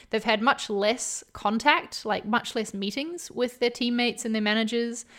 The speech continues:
and the meetings they do have are often really unproductive. The team is small,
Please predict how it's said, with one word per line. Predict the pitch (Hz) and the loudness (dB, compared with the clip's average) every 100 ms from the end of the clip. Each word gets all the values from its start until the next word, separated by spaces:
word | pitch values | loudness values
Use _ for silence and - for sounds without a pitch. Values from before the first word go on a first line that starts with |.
| - - | -20 -6
and | 226 | 2
the | 233 | 4
meetings | 240 254 233 | 4 2 0
they | 208 | 0
do | 196 190 285 | -2 2 2
have | 277 214 196 196 | 4 2 0 0
are | - 220 | 0 6
often | 247 226 294 247 | 6 6 2 2
really | 220 202 | 2 2
unproductive. | - 208 196 202 - - - - - - - - - | 0 -2 -2 -4 -4 -8 -14 -16 -20 -20 -20 -16 -10
The | |
team | 202 269 302 | 0 2 2
is | 277 | 2
small, | - 247 208 208 220 | 4 6 6 4 0